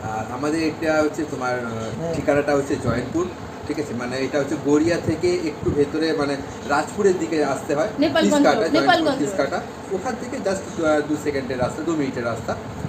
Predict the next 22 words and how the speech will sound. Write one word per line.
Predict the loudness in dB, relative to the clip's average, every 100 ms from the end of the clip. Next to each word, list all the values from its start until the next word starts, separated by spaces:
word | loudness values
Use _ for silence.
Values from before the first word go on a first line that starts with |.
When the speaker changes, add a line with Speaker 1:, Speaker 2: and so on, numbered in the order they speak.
| -4
Speaker 3:
এটা | -2 -2
actually | -4 -2 0 2 2 2
আমরা | -2 0 -2 -2
খুব, | -6 -6 -2
আহ, | -2 -2
অল্প | -4 -4 -4
থেকে | -4 -4
স্টার্ট | 0 0 2 0
করেছিলাম, | -4 -4 -4 -2 -2 -2
যেখানে | -4 -4 -2
আমরা | -2 2 2 0 -4 -12 -2
পাঁচজন, | 0 0 2 0
ছজন | 0 -2 -2 0
নিয়ে, | 0 -2
আহ, | -2 -2 -2 -2
একটা | -4 -2 -2 -2 -4 -8 0
হোম | 4 4
ডেলিভারি, | 4 2 4
এখনকার | 4 2 0 -2 -2
দিনে | 0
যেমন | 2 2 0
অনেকে, | 0 -2 -2 -2